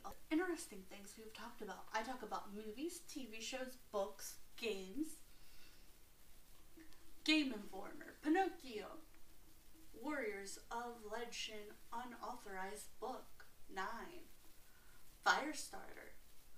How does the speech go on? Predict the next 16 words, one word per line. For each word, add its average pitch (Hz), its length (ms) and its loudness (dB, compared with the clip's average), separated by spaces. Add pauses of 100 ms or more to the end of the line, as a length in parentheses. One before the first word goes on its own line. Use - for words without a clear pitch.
(160)
A 214 60 0
Soft 247 400 2
Guide 233 340 -2
to - 100 -8
Taking 208 400 -2
It 202 140 -6
Easy, 254 500 -4 (260)
Vampire 196 460 -4 (100)
Kisses 359 360 0 (100)
books, - 420 -6 (340)
Lucille 311 520 4
Ball, 311 500 2 (680)
The 214 100 -2 (360)
Wizard 220 300 4
of - 140 2 (160)
Oz, 208 720 -2